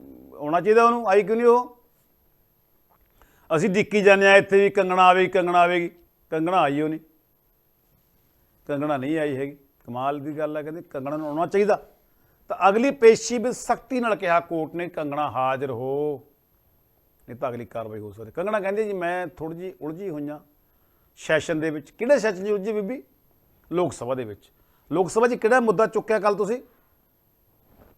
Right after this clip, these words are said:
ਕੋਈ ਹਿਮਾਚਲ ਦੇ ਮੰਡੀ ਦਾ ਮੁੱਦਾ ਚੁੱਕਿਆ? ਕੋਈ ਹਿਮਾਚਲ ਵਿੱਚ ਆਏ ਹੜ੍ਹਾਂ ਦਾ ਮੁੱਦਾ ਚੁੱਕਿਆ?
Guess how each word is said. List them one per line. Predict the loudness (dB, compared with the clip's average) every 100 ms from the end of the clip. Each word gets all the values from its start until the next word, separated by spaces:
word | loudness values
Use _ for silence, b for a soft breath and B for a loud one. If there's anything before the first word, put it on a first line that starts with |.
| _ _ _
ਕੋਈ | 2 4
ਹਿਮਾਚਲ | 8 6 6 6
ਦੇ | 6
ਮੰਡੀ | 4 2 4
ਦਾ | 4
ਮੁੱਦਾ | 4 2 0
ਚੁੱਕਿਆ? | 0 0 0 0 -6 _ _ _ 0
ਕੋਈ | 4
ਹਿਮਾਚਲ | 6 6 6 4
ਵਿੱਚ | -2 2
ਆਏ | 4 4
ਹੜ੍ਹਾਂ | 4 2
ਦਾ | 0
ਮੁੱਦਾ | 0 0 0
ਚੁੱਕਿਆ? | 0 2 2